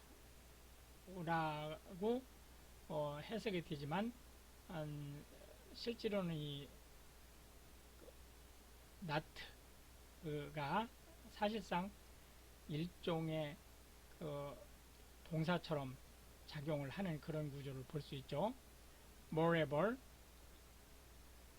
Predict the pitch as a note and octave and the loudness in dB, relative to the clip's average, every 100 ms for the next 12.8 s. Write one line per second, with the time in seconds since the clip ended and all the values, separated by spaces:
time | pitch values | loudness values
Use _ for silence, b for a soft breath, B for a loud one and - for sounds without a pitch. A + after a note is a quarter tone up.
0 | - - - - - - - - - E3 | -14 -14 -14 -14 -16 -16 -16 -12 6 6
1 | F3 E3+ F#3 A#3+ - - - D#3+ D3+ D#3+ | 12 12 12 10 0 -14 2 4 6 2
2 | C4 - - - - - - - - - | 0 -2 -6 -6 -10 -12 -14 -16 -14 2
3 | F3+ E3+ D#3 C#3+ B2 - - - - - | 12 12 12 4 0 -6 -14 -14 -14 -16
4 | - - - - - - F3 D3+ D3 - | -16 -16 -16 -16 -16 -6 0 2 2 0
5 | E3+ D#3+ F#3+ F#3+ F3+ D3+ D3 G3+ C4 - | 0 8 8 10 8 8 8 8 6 0
6 | - - - - - - - E3+ D3 C#3 | -14 -16 -16 -16 -16 -16 -4 0 0 -2
7 | C#3 - - A#3 A#3 G#3 D3 D#3 D#3 - | -6 -10 -4 2 10 10 12 10 10 6
8 | - - - - - - - - C#3+ - | -12 -16 -16 -16 -16 -16 -10 -4 -4 4
9 | G#3 G3+ F#3+ D#3+ C3+ C3 - - - - | 6 6 4 4 2 -4 -8 -16 -16 -16
10 | - - - - D#3+ E3 E3 E3 G3 F3+ | -16 -16 -16 0 4 10 10 10 6 2
11 | D3 C3+ B2+ C3+ D3+ A3+ - - - C#3+ | 0 0 -2 0 2 2 0 -10 -6 -2
12 | C3 B2 - - D#3 C#3+ C#3+ B2 | -2 -2 -6 -2 2 4 4 2